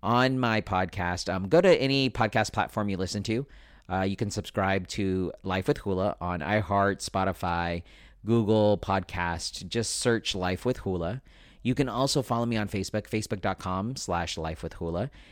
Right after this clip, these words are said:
And you can also vote for this podcast, podcastmagazine dot com slash hot fifty. That's podcastmagazine dot com slash hot fifty. It's a podcast magazine that showcases podcasts from around the country. And, uh, I've been able to be on that list for the past couple of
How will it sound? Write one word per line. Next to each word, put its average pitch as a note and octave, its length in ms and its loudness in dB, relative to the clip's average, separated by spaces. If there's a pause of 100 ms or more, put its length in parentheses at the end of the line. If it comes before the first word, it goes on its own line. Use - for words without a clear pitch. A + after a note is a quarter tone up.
(160)
And G#3 320 2
you F3 80 2
can E3+ 160 0
also D#3 240 2
vote C3+ 260 2
for A#2 100 -2
this G#2+ 120 -2
podcast, G2 540 -4
podcastmagazine G#2 800 -2
dot G3 220 2
com A2 440 0 (360)
slash G2+ 600 0
hot - 420 -4
fifty. D2+ 440 -8
That's C#2+ 160 -10
podcastmagazine F#2 880 -6
dot A2+ 220 0
com A2+ 280 -2
slash G2+ 240 -4
hot - 160 -6
fifty. C3 380 0
It's A#2 120 -2
a G2+ 140 2
podcast B2+ 480 2
magazine F#2+ 500 -4 (500)
that - 180 -2
showcases D#3+ 1040 4 (120)
podcasts G3 380 0
from F3 160 -2
around E3+ 200 4
the D#3+ 60 4
country. C3 440 0 (560)
And, A2+ 480 2
uh, G2+ 200 2
I've A2 200 -2
been B2+ 100 4
able B2+ 220 4
to - 120 -4
be A#2+ 200 0
on A#2+ 160 2
that G#2+ 180 0
list A2 360 0
for A2+ 120 0
the G2 80 -2
past G2+ 480 -2
couple G2+ 320 -2
of D#2+ 320 -8